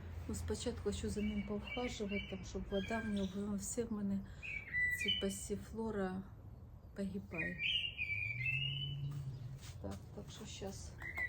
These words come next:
Землю принесу. И вот сюда эти пассифлоры.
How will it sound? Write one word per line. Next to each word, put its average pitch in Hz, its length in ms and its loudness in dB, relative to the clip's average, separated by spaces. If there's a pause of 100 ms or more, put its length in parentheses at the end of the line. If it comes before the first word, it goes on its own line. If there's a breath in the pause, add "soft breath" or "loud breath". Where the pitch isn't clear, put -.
(600)
Землю 226 560 2 (1500)
принесу. 208 600 0 (1200)
И 226 40 -4
вот 220 160 -2
сюда 208 420 -4
эти 202 320 -4
пассифлоры. 294 840 -2